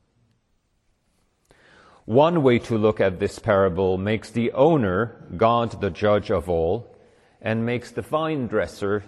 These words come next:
the gardener, God the advocate. The owner has a fig tree planted in his vineyard. In the next three years,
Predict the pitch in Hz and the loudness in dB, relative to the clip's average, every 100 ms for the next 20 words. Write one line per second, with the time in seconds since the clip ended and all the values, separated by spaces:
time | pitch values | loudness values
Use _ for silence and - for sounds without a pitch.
0 | 107 107 104 147 131 95 95 95 90 - | -10 -8 0 2 2 -2 -4 -4 -4 -8
1 | _ _ _ 110 110 101 104 - 107 - | _ _ _ -4 -2 -2 -4 -8 -8 -6
2 | 101 - - - - - _ _ _ _ | -10 -12 -16 -18 -20 -20 _ _ _ _
3 | _ _ _ _ _ _ _ _ _ _ | _ _ _ _ _ _ _ _ _ _
4 | _ _ _ _ _ _ - - - _ | _ _ _ _ _ _ -20 -20 -20 _
5 | - 139 143 165 156 135 110 107 107 - | 0 2 4 4 4 4 2 0 -4 -4
6 | - 123 - 98 50 - - _ 120 123 | -4 -4 -8 -16 -14 -18 -20 _ 2 2
7 | 123 107 87 101 95 92 85 101 90 67 | 0 -2 -2 -4 -4 -6 -2 -2 -2 -6
8 | 64 - _ _ _ _ _ _ _ _ | -10 -16 _ _ _ _ _ _ _ _
9 | - 110 123 131 156 - - - - 127 | -8 -4 -2 -2 -4 -10 -20 -20 -12 -2
10 | 143 131 95 85 92 131 135 - | 0 0 0 0 2 0 -4 -14